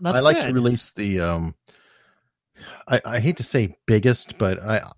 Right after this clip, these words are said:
Speaker 2: I'm gonna say
Speaker 1: That's,
Speaker 2: m-,
Speaker 1: that's a
Speaker 2: most
Speaker 1: good point.
Speaker 2: well-known guests.
Speaker 1: Sure.
Speaker 2: Um, Sunday night to Monday morning.
Speaker 1: Okay.
Speaker 2: And, and part of the reason, too, I want to maybe slow down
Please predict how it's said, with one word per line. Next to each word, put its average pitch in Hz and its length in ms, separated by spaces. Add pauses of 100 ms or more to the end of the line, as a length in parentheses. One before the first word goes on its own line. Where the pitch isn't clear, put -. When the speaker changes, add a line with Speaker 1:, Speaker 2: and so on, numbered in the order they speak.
(120)
Speaker 2:
I'm 110 100
gonna 113 120
say 110 240
Speaker 1:
That's, 101 120
Speaker 2:
m-, 104 160
Speaker 1:
that's 113 120
a 120 40
Speaker 2:
most 131 180
Speaker 1:
good 175 140
point. 113 320
Speaker 2:
well-known 113 300
guests. 113 520 (480)
Speaker 1:
Sure. 127 400 (160)
Speaker 2:
Um, 101 320
Sunday 117 420
night 104 220
to 104 100
Monday 90 300
morning. 78 360 (580)
Speaker 1:
Okay. 151 420 (420)
Speaker 2:
And, 127 240
and 170 180 (140)
part 285 220
of 294 80
the 240 60
reason, 180 340
too, - 340
I 120 100
want 127 320 (100)
to 107 420 (1700)
maybe 117 280
slow 117 260
down 107 500